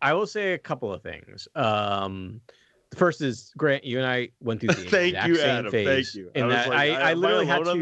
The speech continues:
Speaker 1: to,
Speaker 2: this?" I was
Speaker 1: I had to,
Speaker 2: worried. I
Speaker 1: like,
Speaker 2: was, uh, very scared.
Speaker 1: I, I had to, while it was happening, make it okay that it was
Speaker 2: Yeah.
Speaker 1: happening.
Speaker 2: <laughs>
Speaker 1: Um, and what I came to is two things. One, the, the larger reason is that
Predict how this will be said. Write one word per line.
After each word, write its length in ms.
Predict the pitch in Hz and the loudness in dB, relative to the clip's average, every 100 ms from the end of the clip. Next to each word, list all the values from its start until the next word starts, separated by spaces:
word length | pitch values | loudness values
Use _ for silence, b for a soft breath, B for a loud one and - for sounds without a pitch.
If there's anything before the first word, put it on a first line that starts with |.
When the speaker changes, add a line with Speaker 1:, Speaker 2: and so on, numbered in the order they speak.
| 151 | 0
Speaker 1:
to, 60 | |
Speaker 2:
this?" 100 | 143 | -2
I 80 | 135 | 0
was 140 | 147 | 0
Speaker 1:
I 80 | 127 | 2
had 140 | 160 175 | 2 2
to, 60 | |
Speaker 2:
worried. 180 | 185 175 | 2 2
I 80 | 156 | 2
Speaker 1:
like, 140 | 143 | 0
Speaker 2:
was, 180 | 127 131 - | -4 -8 -10
uh, 40 | 113 _ | -14 _
very 340 | 127 127 117 110 | 0 0 0 -4
scared. 280 | - 104 107 | -6 0 2
Speaker 1:
I, 140 | 160 156 | 2 0
I 120 | 151 | -2
had 340 | 120 165 180 156 | 0 0 0 -2
to, 280 | 170 147 | -4 -4
while 480 | 135 143 117 131 139 | -4 -8 0 2 2
it 20 | |
was 140 | 160 135 | 0 -2
happening, 480 | 131 123 113 107 107 | -2 -2 -6 -8 -10
make 320 | 110 110 113 | -4 -2 0
it 60 | 113 | 0
okay 560 | 107 - 101 92 92 | -2 -2 -2 -2 -4
that 140 | - 101 | -4 -4
it 40 | |
was 120 | 98 - | -2 -2
Speaker 2:
Yeah. 80 | |
Speaker 1:
happening. 320 | 92 90 - 90 | -2 -2 -6 -8
Speaker 2:
<laughs> 40 | - B B B _ | -14 B B B _
Speaker 1:
Um, 400 | 151 127 120 113 196 - | 2 4 2 0 -6 -4
and 140 | 135 | -2
what 120 | 135 143 | 2 0
I 60 | |
came 360 | - - 208 226 | -2 0 0 2
to 140 | 185 147 | 0 0
is 100 | - | 0
two 160 | - | -2
things. 480 | 135 113 92 92 95 _ B B B | 0 0 -2 -6 -16 _ B B B
One, 560 | 123 139 127 98 104 110 _ 147 | 0 2 2 -2 -6 -14 _ -8
the, 140 | 135 127 | -8 -2
the 220 | 131 127 | 0 0
larger 520 | 123 170 240 196 165 | 2 2 2 0 -4
reason 460 | 120 113 185 101 104 | -4 -4 -4 -6 -6
is 160 | 123 | -4
that 240 | 120 110 | 0 0